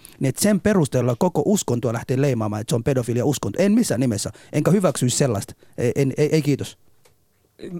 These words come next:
Speaker 2: ymmärrän ja jaan mielipiteen täysin. Kyllä se niinku pitää erottaa, että mi-, mitkä on yksittäisten ihmisten toimet, ö, tai ihmisryhmien plus sitten niinku kirkon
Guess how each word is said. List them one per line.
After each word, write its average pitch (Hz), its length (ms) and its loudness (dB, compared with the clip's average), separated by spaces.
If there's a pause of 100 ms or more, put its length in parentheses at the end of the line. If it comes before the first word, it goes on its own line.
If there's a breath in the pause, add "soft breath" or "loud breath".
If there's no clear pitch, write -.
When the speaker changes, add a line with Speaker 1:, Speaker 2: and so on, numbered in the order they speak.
Speaker 2:
ymmärrän 180 420 -4
ja 147 260 -10
jaan 160 240 -2
mielipiteen 160 480 -6
täysin. 143 300 -12
Kyllä 143 180 -10
se 151 100 -6
niinku 147 180 -10
pitää 151 280 -6
erottaa, 160 380 -4
että 147 100 -10
mi-, - 100 -12
mitkä 160 320 -8
on 151 120 -4
yksittäisten 160 520 -8
ihmisten 170 340 -8
toimet, 143 440 -8 (560 soft breath)
ö, 143 340 -10 (680)
tai 147 220 -2
ihmisryhmien 147 720 -6 (280)
plus 165 240 -6
sitten 151 260 -8
niinku 143 240 -8
kirkon 160 440 -4